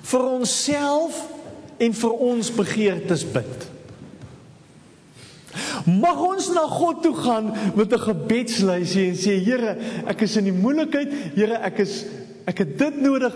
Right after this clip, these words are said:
Here, help. Here, beskerm. Here, gee." Mag ek? Jakobus sê, wat ons gelees het,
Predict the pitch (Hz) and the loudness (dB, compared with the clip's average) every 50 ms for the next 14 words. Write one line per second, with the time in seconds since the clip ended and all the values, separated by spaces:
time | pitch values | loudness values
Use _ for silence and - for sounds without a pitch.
0 | - - - - 185 202 202 208 196 175 170 185 226 262 262 247 - - - - | -4 -8 -2 2 2 2 2 2 -2 0 0 0 2 2 0 0 -2 -6 -8 -8
1 | - - - 208 220 220 208 185 185 - - - 262 233 226 220 220 208 185 - | -6 0 0 2 2 2 0 0 -2 -2 0 0 0 0 0 -2 -2 -2 -4 -6
2 | - - - 180 190 190 196 190 - - - 226 208 190 151 120 98 - - - | -6 -2 0 2 2 2 0 -4 -4 0 0 2 2 2 0 -2 -6 -8 -10 -10
3 | - - - - - - - - - - - 175 214 196 - 185 160 - - - | -12 -16 -16 -18 -20 -20 -20 -20 -20 -18 -10 -8 -8 -8 -6 -8 -10 -10 -12 -20
4 | - - - - - - _ - - - - - - - - - - - - - | -20 -20 -20 -20 -20 -20 _ -20 -20 -20 -20 -20 -20 -20 -20 -20 -20 -20 -20 -20
5 | - - - - - - - - - - - - - - - - - - 285 277 | -20 -20 -20 -20 -20 -20 -20 -20 -20 -20 -20 -20 -20 -20 -20 -20 -20 -18 -16 -16
6 | 277 - - 302 - - - - - - - - - - - - - - - - | -16 -16 -18 -18 -20 -20 -20 -20 -20 -20 -20 -20 -20 -20 -20 -20 -20 -20 -20 -20
7 | - - - - - - - - 175 147 127 196 190 - - 339 392 466 - - | -20 -20 -20 -20 -20 -16 -12 -8 -4 2 2 0 0 0 0 2 2 2 4 2
8 | 214 - - - 160 139 131 151 233 285 - - - - - - - - - - | 0 0 0 0 0 0 0 0 -2 -4 -6 -8 -10 -10 -12 -14 -16 -16 -16 -18
9 | - - - - - - - - - - - _ _ _ _ - - - - - | -18 -20 -20 -20 -20 -20 -20 -20 -20 -20 -20 _ _ _ _ -20 -20 -16 -6 -6
10 | 127 127 156 147 147 - 147 135 127 160 247 285 - - 143 135 | -2 -2 -2 -2 0 0 0 2 2 2 0 0 0 0 -2 -2